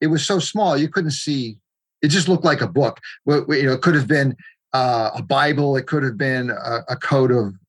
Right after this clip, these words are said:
of, um, of laws, right? And, and, and the image is designed to show, you know, whiteness in America expanding across the continent,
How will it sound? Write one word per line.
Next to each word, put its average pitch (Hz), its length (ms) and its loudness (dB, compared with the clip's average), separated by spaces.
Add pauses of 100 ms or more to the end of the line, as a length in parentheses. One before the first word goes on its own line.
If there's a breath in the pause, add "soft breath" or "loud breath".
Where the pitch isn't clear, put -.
of, 110 380 -2
um, 101 460 -4 (200)
of 110 140 -2
laws, 151 640 4
right? 139 240 0 (220 loud breath)
And, 147 180 0
and, 156 400 2
and 156 220 2
the 175 160 4
image 180 320 4
is 135 180 0
designed 147 720 2 (1040)
to 113 100 -4
show, 147 600 0 (720 loud breath)
you 139 80 2
know, 117 100 4
whiteness 139 680 2
in 135 160 -4
America 139 640 0 (260)
expanding 170 720 2
across 135 760 0 (520)
the 135 120 0
continent, 131 720 0